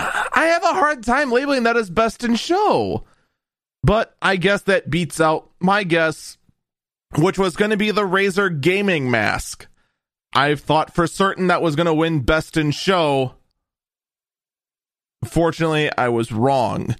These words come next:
I'm not gonna lie, though. The, the Razer gaming mask, it seems feasible. I think that thing's gonna be three hundred dollars, and I think no one's gonna buy it for three hundred dollars. And I think by the time it's out, we're gonna move beyond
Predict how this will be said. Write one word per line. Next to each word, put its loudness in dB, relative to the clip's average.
I'm -2
not 0
gonna 0
lie, 2
though. 0
The, 0
the 0
Razer 0
gaming 0
mask, 0
it -2
seems 0
feasible. 0
I 0
think -2
that 0
thing's 0
gonna 2
be 0
three 0
hundred 2
dollars, 2
and -2
I 0
think -2
no 2
one's 0
gonna 0
buy 0
it -6
for -4
three 0
hundred 0
dollars. 0
And 2
I 2
think 0
by 0
the 0
time 0
it's -4
out, 0
we're 2
gonna 0
move 2
beyond 2